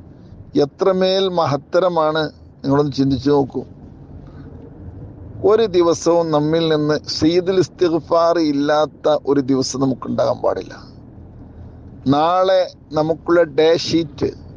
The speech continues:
പരലോകത്ത് നമ്മുടെ ഫയലുകൾ പരിശോധിക്കുമ്പോൾ, ഒരു ദിവസത്തിൽ പോലും സയ്യിദുൽ ഇസ്തിഗ്ഫാർ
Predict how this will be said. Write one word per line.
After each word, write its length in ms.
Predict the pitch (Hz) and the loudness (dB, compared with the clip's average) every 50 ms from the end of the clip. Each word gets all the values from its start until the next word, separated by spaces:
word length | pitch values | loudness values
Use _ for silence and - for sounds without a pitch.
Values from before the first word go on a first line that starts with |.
| - - - | -20 -8 -2
പരലോകത്ത് 720 | - 135 143 143 151 156 156 156 156 156 131 - - 135 | 0 0 2 4 4 4 4 4 2 0 -2 -2 -2 0
നമ്മുടെ 300 | 135 139 143 151 147 151 - | 0 0 0 0 0 0 0
ഫയലുകൾ 520 | - 139 139 147 151 156 165 156 170 160 151 | 0 2 2 4 4 2 2 2 2 0 0
പരിശോധിക്കുമ്പോൾ, 840 | - 147 135 135 - 143 135 131 139 113 - 123 113 107 101 92 - - - - - - - - - - - - - - - - - - - - - - - - - - - - - - - - - - - - - - - - - - - - - - | 0 -2 -2 0 0 0 0 0 -2 -4 -6 -8 -6 -4 -4 -6 -6 -8 -14 -18 -20 -20 -20 -20 -20 -20 -20 -20 -20 -20 -20 -20 -20 -20 -20 -20 -20 -20 -20 -20 -20 -20 -20 -20 -20 -20 -20 -20 -20 -20 -20 -20 -20 -20 -20 -20 -20 -20 -20 -4 0 2
ഒരു 240 | 175 196 208 220 226 185 | 4 4 4 4 2 2
ദിവസത്തിൽ 680 | 175 180 170 180 160 - 185 175 - - 185 175 175 160 | 2 2 2 2 2 0 -2 -4 0 0 0 2 2 0
പോലും 420 | 139 - 151 156 151 151 143 123 - - - - - - - - - - - - - - - - - - | 0 0 2 4 4 4 2 0 -4 -10 -18 -20 -20 -20 -20 -20 -20 -20 -20 -20 -20 -20 -20 -18 -16 -14
സയ്യിദുൽ 500 | - - 160 160 180 196 202 185 214 202 | -6 -2 0 0 2 0 0 0 0 0
ഇസ്തിഗ്ഫാർ 800 | 185 139 - - 190 180 180 196 170 - 170 170 170 175 175 180 | 0 -2 -2 -2 0 2 2 0 0 0 0 0 2 2 4 4